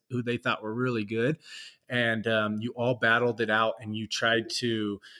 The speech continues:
win a scholarship, or basically, if you were the last quarterback standing out of the eight guys,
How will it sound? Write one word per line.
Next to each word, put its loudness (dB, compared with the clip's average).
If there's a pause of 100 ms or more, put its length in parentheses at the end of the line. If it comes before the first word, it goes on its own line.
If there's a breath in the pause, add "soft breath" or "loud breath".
(120)
win 4
a 2
scholarship, 0
or 0
basically, 2
if -2
you 2
were 4
the 2
last 2
quarterback 0
standing -2
out 2
of -6
the -8
eight -4
guys, 2